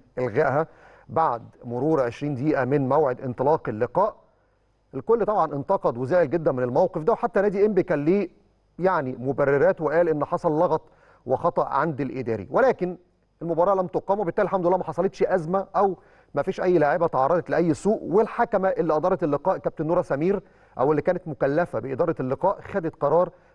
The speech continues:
بإلغاء اللقاء طبقًا للوائح. لكن النهاردة وقبل بداية الحلقة لقيت صورة قلبة الدنيا على السوشيال ميديا. زملائنا في القاهرة أربعة وعشرين نشروا صورة لسيارة وكأنها سيارة إسعاف في مباراة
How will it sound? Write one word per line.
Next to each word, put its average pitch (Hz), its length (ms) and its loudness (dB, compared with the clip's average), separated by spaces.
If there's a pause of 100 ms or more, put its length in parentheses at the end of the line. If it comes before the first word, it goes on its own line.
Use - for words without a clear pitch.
بإلغاء 143 480 2
اللقاء 139 320 -4
طبقًا 151 460 -2 (100)
للوائح. 113 560 -2
لكن 208 280 2
النهاردة 208 480 0 (880)
وقبل 196 260 0
بداية 220 220 2
الحلقة 180 400 0 (720)
لقيت 151 240 0
صورة 208 320 2
قلبة 175 340 0
الدنيا 170 240 -2
على 131 100 0
السوشيال 127 340 -6
ميديا. 98 300 -6 (380)
زملائنا 156 400 2
في - 80 -2
القاهرة 180 340 2
أربعة 208 220 2
وعشرين 185 420 0 (640)
نشروا 202 460 0
صورة 214 480 2 (420)
لسيارة 165 600 2
وكأنها 165 480 0
سيارة 185 380 0
إسعاف - 480 -2 (400)
في 165 240 2
مباراة 151 500 2